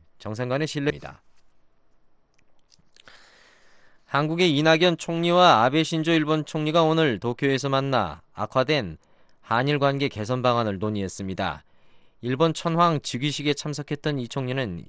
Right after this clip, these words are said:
이날 총리 관저에서 아베 총리를 만났습니다. 두 총리는 이날 회담에서 한일 양국은 중요한 이웃 국가로서 한일 관계의 어려운 상태를 이대로 방치할 수 없다는데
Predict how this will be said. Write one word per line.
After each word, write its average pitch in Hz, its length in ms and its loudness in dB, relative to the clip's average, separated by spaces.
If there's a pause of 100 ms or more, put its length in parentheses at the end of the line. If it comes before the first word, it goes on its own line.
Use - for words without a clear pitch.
이날 117 480 -2 (220)
총리 147 280 -2
관저에서 120 800 0
아베 110 240 -2
총리를 107 360 -6
만났습니다. 92 760 -6 (760)
두 139 120 -4
총리는 165 340 2
이날 160 260 6
회담에서 156 880 4
한일 143 360 -2
양국은 139 580 0
중요한 131 440 -2
이웃 117 260 -6
국가로서 117 800 -4 (380)
한일 139 340 0
관계의 147 320 2
어려운 135 320 2
상태를 131 720 -4
이대로 123 320 -4
방치할 113 500 -6
수 127 140 -2
없다는데 110 640 -4